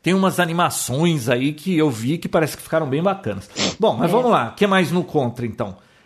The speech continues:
Speaker 1: É, eu achei que foi complicado conseguir fazer ele tocar M P três pra um mortal qualquer. Vai ter que perguntar pra alguém, não sei,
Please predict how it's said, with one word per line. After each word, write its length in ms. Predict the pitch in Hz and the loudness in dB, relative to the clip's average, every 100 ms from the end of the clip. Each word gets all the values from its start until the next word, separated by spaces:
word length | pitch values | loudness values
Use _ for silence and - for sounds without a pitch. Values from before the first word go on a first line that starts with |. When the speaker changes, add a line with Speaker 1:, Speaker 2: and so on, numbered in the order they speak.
| - | -6
Speaker 1:
É, 720 | 147 151 151 147 147 143 143 - _ - | 0 2 4 2 0 -2 -4 -14 _ -2
eu 520 | 196 214 196 175 160 | 2 4 4 4 4
achei 340 | 147 - 175 | 2 2 0
que 140 | 160 - | 0 0
foi 320 | 160 147 135 | 2 4 2
complicado 840 | - 170 190 147 147 156 160 156 | 2 2 2 0 0 2 4 2
conseguir 400 | 147 151 - 139 | 2 2 2 0
fazer 240 | 135 131 139 | 2 2 2
ele 120 | 143 | 0
tocar 500 | - 151 - 156 160 | 2 0 2 2 4
M 160 | 151 | 2
P 120 | 139 139 | 4 2
três 300 | 139 147 143 | 4 2 0
pra 120 | - | -2
um 40 | 160 | 0
mortal 460 | 175 147 143 151 151 | 4 4 4 2 4
qualquer. 640 | 143 - 156 170 185 175 | 2 2 2 4 2 -2
Vai 240 | 143 135 170 | -2 0 2
ter 140 | 175 | 0
que 140 | 175 165 | -2 -10
perguntar 680 | - 180 170 175 175 - 160 | 0 2 4 2 0 0 2
pra 140 | 190 | 2
alguém, 360 | 165 120 151 202 | 0 0 0 0
não 100 | 190 | 0
sei, 320 | - 180 | 2 2